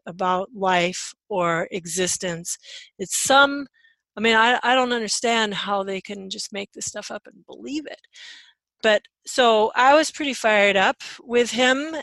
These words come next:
and you can tell right from the very beginning of the, the interview that I wasn't gonna take any nonsense, and I set it up exactly how it was that I was gonna answer his questions, because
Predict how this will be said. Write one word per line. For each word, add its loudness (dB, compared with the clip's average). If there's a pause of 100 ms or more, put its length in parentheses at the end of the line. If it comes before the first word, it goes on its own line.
(140)
and 2
you -6
can -10
tell 4
right 4
from -8
the -4
very 2
beginning -2
of -6
the, -10 (640)
the 2
interview 0 (560)
that 4
I 4
wasn't 0
gonna -4
take -6
any -4
nonsense, -2 (460)
and 2
I 2
set 2
it 2
up 2
exactly -2
how -4
it -8
was -4
that -4
I -2
was -8
gonna -8
answer 0
his -6
questions, -4
because -2